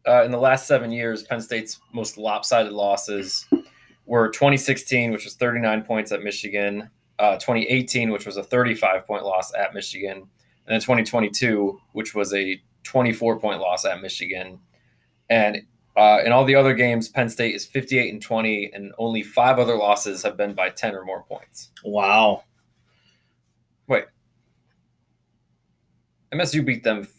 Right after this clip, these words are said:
Speaker 1: fifty-five to seventeen to sixteen. This guy might be full of shit. Hold on. Let me do some math real quick.
Speaker 2: Well, wait, can you repeat what he said?
Speaker 1: Yeah. Maybe he's not. If he
Speaker 2: Maybe
Speaker 1: isn't.
Speaker 2: do the second half. Like
Speaker 1: Uh, in the last seven years.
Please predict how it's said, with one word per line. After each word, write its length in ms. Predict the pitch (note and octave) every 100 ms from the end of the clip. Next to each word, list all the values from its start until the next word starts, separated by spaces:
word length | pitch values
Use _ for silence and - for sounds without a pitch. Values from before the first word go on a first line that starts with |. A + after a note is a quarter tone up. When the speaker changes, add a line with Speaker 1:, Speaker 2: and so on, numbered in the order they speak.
| _
Speaker 1:
fifty-five 720 | B2+ B2 A2 G#2+ - A2 G#2
to 80 | G2
seventeen 1080 | F2+ - - G#2 C#3 - - G#2 F#2 F#2 - _
to 100 | G#2+
sixteen. 1000 | - - - - C#3+ - - - - - _ _ _ _
This 100 | C#3
guy 120 | E3+ D3
might 160 | B2
be 80 | G2+
full 200 | - D#2+
of 60 | -
shit. 240 | - -
Hold 220 | - - -
on. 100 | - _ _ _ _ _ -
Let 80 | D3+
me 20 |
do 120 | C#3+
some 180 | B2+ A2+
math 280 | G2+ G2 G2+
real 160 | F#2+
quick. 280 | F#2 G2 F#2 - - _ _ _ _
Speaker 2:
Well, 320 | C#3+ D#3+ D3 - _ _
wait, 260 | D3+ C3+ A2 - -
can 160 | - D3
you 100 | D#3+
repeat 280 | D3+ D#3
what 160 | C#3+ C3+
he 160 | C3+ A#2
said? 360 | A#2 A#2 C#3 - _ _
Speaker 1:
Yeah. 340 | C3+ C3+ G2 - _ _ _ _ _ _ _ _
Maybe 200 | B2 C3+
he's 140 | A#2+ G#2
not. 300 | G#2 G#2 -
If 100 | -
he 160 | A#2+ A2+
Speaker 2:
Maybe 160 | E3
Speaker 1:
isn't. 60 | F#3+
Speaker 2:
do 140 | G3+
the 100 | F#3
second 380 | D#3 D3+ C#3+ C3+
half. 380 | A2 G#2 F#2 - _
Like 180 | A2 G#2+
Speaker 1:
Uh, 380 | B2+ B2 A#2 F#2+ _ _ _
in 60 | B2
the 60 |
last 260 | C3+ C3 -
seven 260 | C3 A2+
years. 260 | A2 G2 G2